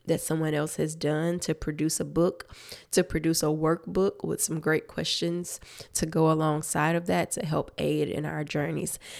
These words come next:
And I don't have to recreate the wheel. There are amazing men and women out there that have already done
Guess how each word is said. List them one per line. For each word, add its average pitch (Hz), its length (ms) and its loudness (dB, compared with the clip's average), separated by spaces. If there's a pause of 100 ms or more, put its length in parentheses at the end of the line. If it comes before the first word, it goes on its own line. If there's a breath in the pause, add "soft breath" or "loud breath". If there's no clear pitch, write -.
(140 loud breath)
And 160 100 0
I 170 100 6
don't 196 120 6
have 208 160 0
to 185 120 0
recreate 185 440 2
the 170 80 0
wheel. 165 420 2 (640)
There 175 220 4
are 170 100 4
amazing 170 480 2
men 165 120 4
and 165 120 2
women 165 220 2
out 160 240 -2
there 160 220 2
that 165 100 4
have 160 300 0
already 160 480 2
done 165 440 0